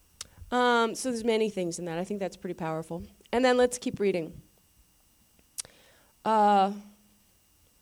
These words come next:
in verse nine, "Offer hospitality to one another without grumbling." <laughs>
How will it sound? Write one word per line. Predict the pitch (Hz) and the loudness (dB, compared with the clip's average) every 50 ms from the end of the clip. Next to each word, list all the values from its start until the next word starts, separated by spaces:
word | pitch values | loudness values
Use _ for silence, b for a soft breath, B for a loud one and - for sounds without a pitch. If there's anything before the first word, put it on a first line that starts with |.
| _ _ _ _ _ _ _ _ _ _ _ _ _ _ | _ _ _ _ _ _ _ _ _ _ _ _ _ _
in | 214 202 | -4 -2
verse | 202 208 202 202 208 | 0 0 -2 0 0
nine, | 214 208 220 269 320 - - | 0 0 0 0 -2 -2 0
"Offer | 185 196 196 196 196 | 0 0 0 -2 -2
hospitality | 202 208 190 196 202 202 - 196 - 220 202 196 208 226 233 254 254 | 0 0 0 0 0 -2 -6 -4 0 2 4 4 4 2 0 0 -2
to | 240 208 | -2 0
one | 185 185 180 | 0 0 0
another | 180 180 180 180 262 | 2 2 2 2 0
without | 277 269 196 180 180 - | 0 2 4 4 4 4
grumbling." | 160 160 160 156 156 151 190 320 370 311 - | 2 2 2 2 2 0 0 0 0 -2 0
<laughs> | - | 2